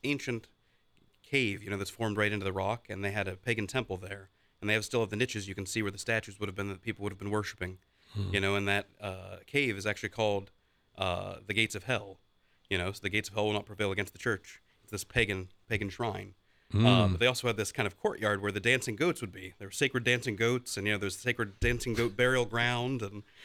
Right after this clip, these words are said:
Speaker 1: it was just this whole pagan, you know, milieu around. And this is the place where Jesus asks Peter, "Who do you say that I am?" In the midst of all this confusion and chaos around.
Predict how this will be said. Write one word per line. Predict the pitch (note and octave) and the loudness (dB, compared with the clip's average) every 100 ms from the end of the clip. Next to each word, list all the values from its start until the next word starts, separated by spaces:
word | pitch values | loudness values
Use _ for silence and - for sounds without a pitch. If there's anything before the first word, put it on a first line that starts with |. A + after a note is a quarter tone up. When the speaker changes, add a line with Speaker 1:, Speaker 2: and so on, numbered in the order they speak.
| - - | -20 -2
Speaker 1:
it | B2+ | 0
was | |
just | B2 A#2 | 0 -2
this | B2 | -4
whole | A#2 D3+ D#3 C3 A2+ | 0 2 4 2 -2
pagan, | - D3+ B2+ A2 G#2 G#2+ - _ _ | -2 0 2 0 -2 -8 -20 _ _
you | G#2+ G#2+ | -4 -2
know, | G2+ | 0
milieu | B2 D3 G2+ F#2+ | 2 2 2 0
around. | G2 A2+ G#2 G#2 - _ _ - | 0 0 -2 -8 -20 _ _ -8
And | G#2+ G2 | -6 -2
this | C#3+ - | -2 -2
is | C#3 | -6
the | C3 | -8
place | - B2+ F#2 - - _ | -6 -6 -6 -10 -18 _
where | - A2 G2+ | -2 -2 0
Jesus | A2 G#2 - | -2 -2 -2
asks | G#2+ - | -2 -4
Peter, | - A#2+ G2 F#2 - _ _ - | -4 -4 -2 -6 -10 _ _ -6
"Who | B2+ | -4
do | |
you | G#2+ A#2 G#2+ | -2 -4 -4
say | - G2+ | -4 -6
that | G2 | -4
I | F#2+ | -4
am?" | F#2+ F#2+ F#2+ F#2+ _ _ _ _ _ | -6 -10 -16 -20 _ _ _ _ _
In | G2+ | -2
the | |
midst | G#2+ A#2 | -2 -2
of | A2 | -2
all | A2+ A#2 | 0 0
this | A2+ | -2
confusion | A2 - A#2 G#2+ | -8 -2 -2 0
and | G2 | -4
chaos | - G#2 G2+ | 0 -2 0
around. | G2+ G2+ F#2+ G2 G2+ | -2 -2 -4 -8 -18